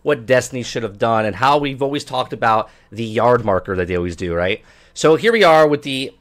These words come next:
escalation protocol, okay? Escalation protocol. The good parts about, the good parts about this is that it's a Archon Forge, it's a,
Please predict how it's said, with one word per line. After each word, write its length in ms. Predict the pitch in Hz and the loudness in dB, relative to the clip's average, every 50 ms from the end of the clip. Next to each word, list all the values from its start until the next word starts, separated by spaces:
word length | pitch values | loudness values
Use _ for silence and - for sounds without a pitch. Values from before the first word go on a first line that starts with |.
| _ _ - | _ _ 0
escalation 840 | 165 175 175 - 196 175 151 143 139 123 - - 147 127 127 117 | 0 0 0 0 -2 0 0 0 0 0 -4 -4 -4 -4 -4 -6
protocol, 640 | - - 123 113 107 104 - - - 82 76 78 - _ _ _ _ _ _ - | -4 -2 -2 0 0 -2 -4 -4 -6 -6 -6 -8 -14 _ _ _ _ _ _ -14
okay? 280 | 104 - - 98 98 101 _ _ _ _ _ _ _ _ _ _ _ _ _ - | -10 -6 -4 -4 -4 -4 _ _ _ _ _ _ _ _ _ _ _ _ _ -16
Escalation 580 | - - 147 165 - - 185 190 180 175 190 170 | -4 2 2 2 2 4 2 2 2 2 0 2
protocol. 580 | 170 160 147 139 135 - 139 131 131 123 - _ _ - - _ _ _ _ _ _ - | 4 4 4 4 4 4 4 4 4 2 0 _ _ -20 -20 _ _ _ _ _ _ -2
The 140 | 131 165 175 | 0 0 2
good 260 | 131 208 247 233 - | 6 4 4 4 4
parts 260 | - 190 175 160 - | 2 2 4 4 2
about, 440 | 160 123 135 127 123 123 120 - _ _ _ _ _ _ _ _ _ _ _ _ _ _ _ _ _ _ - _ - | 0 2 2 4 4 2 0 -4 _ _ _ _ _ _ _ _ _ _ _ _ _ _ _ _ _ _ -20 _ -8
the 120 | 135 139 | -8 -6
good 220 | 139 135 190 202 - | 0 2 2 2 4
parts 260 | - 175 151 131 - | 2 2 2 2 0
about 340 | 123 127 120 117 110 - _ _ _ _ _ - | 0 2 2 2 0 -2 _ _ _ _ _ -8
this 340 | 110 113 101 101 - - | -4 -2 -2 -2 -4 -8
is 300 | - 113 107 104 101 101 | -8 -4 -4 -4 -4 -4
that 180 | - 113 107 110 | -2 -2 -2 0
it's 220 | 113 107 104 - | -2 -4 -4 -4
a 340 | 135 117 107 104 101 98 - _ _ _ _ _ _ _ - | -4 -2 -2 -2 -4 -6 -8 _ _ _ _ _ _ _ 0
Archon 380 | 151 170 165 - 165 156 151 | 0 0 2 2 0 0 0
Forge, 680 | 131 - - 147 139 135 135 135 135 131 117 - - _ _ _ _ _ _ - | -2 -2 -2 0 2 2 2 2 0 -2 -8 -16 -18 _ _ _ _ _ _ -8
it's 220 | 123 123 120 - | -8 -8 -4 -2
a, 500 | 143 123 117 113 110 110 107 104 101 - | 0 0 2 2 0 0 -2 -4 -8 -10